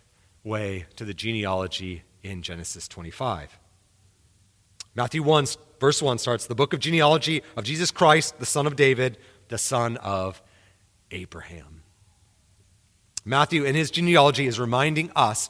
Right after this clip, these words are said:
reminding you, reminding all of us, through that genealogy, that God is faithful. You see, the promise that God gave to Abraham was that one day a king would come from the line of Abraham who would reign over all,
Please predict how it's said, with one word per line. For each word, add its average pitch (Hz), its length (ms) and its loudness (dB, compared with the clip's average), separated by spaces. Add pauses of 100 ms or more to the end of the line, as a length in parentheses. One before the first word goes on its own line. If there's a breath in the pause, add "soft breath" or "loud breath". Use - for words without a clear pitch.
(140 soft breath)
reminding 127 320 -2
you, 151 180 2 (160 loud breath)
reminding 143 300 4
all 175 240 8
of 131 60 0
us, 98 400 -4 (1900)
through 165 240 0
that 165 180 4
genealogy, 98 720 -4 (360 soft breath)
that 117 160 -12
God 123 320 -4
is 113 260 -8 (120)
faithful. 92 520 -10 (840)
You 147 80 -4
see, - 120 0
the 143 100 -2
promise 180 440 4 (220 soft breath)
that 160 100 -2
God 151 220 6
gave 151 180 2
to 135 160 -6
Abraham 131 360 0
was 127 140 0
that 117 160 -2
one 160 240 4
day 151 180 4
a - 80 -8
king 226 480 4
would 165 180 0
come 175 280 4
from 143 160 -6
the 123 60 0
line 156 300 4
of 196 140 -4
Abraham 131 400 -2 (200 loud breath)
who 180 80 2
would 139 100 2
reign 185 400 8
over 196 300 6
all, 143 360 6